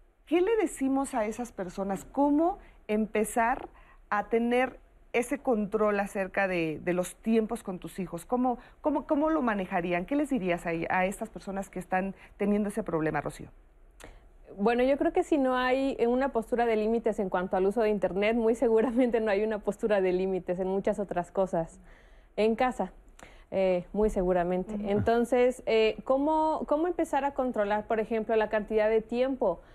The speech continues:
Speaker 2: que usa un niño o un adolescente, eh, el internet, una tablet o un celular? Poniendo límites en otras cosas, empezando por algo que no vaya a causar,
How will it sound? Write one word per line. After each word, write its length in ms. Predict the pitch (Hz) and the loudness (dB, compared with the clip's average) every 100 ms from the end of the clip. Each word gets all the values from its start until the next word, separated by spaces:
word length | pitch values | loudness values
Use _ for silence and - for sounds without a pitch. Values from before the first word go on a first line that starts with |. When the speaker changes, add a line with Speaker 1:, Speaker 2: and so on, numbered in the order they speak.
| - - | -20 -4
Speaker 2:
que 140 | 208 | 0
usa 480 | 208 220 - 208 202 | 2 2 0 -2 0
un 260 | - 220 226 | 0 2 2
niño 280 | 240 233 202 | 2 2 2
o 40 | |
un 160 | 202 214 | 2 2
adolescente, 840 | 214 196 196 220 208 202 196 190 - 180 | 2 2 0 0 0 0 0 0 -4 -6
eh, 360 | 170 160 151 - | -2 -2 -4 -4
el 200 | 185 185 | 0 2
internet, 520 | 190 196 190 208 214 | 2 0 0 2 2
una 180 | 208 190 | 2 0
tablet 340 | - 202 190 185 | 0 0 0 0
o 60 | 190 | 0
un 100 | 202 | -2
celular? 480 | 214 214 226 254 - - - - - - - - - - | 0 2 2 0 -4 -16 -20 -20 -20 -20 -20 -20 -20 -4
Poniendo 360 | 247 247 262 262 | 0 2 4 2
límites 420 | 247 240 - 233 | 0 -4 -4 -2
en 100 | 226 | 0
otras 300 | 220 214 208 | 0 -2 0
cosas, 380 | 226 214 202 220 | 0 2 0 0
empezando 480 | 208 220 233 254 262 | 0 0 2 0 2
por 160 | 233 | 2
algo 200 | 226 240 | 2 0
que 120 | 233 | 0
no 140 | 226 220 | 0 2
vaya 240 | 208 214 | 2 2
a 40 | 208 | 0
causar, 420 | 196 196 202 | -2 -2 -2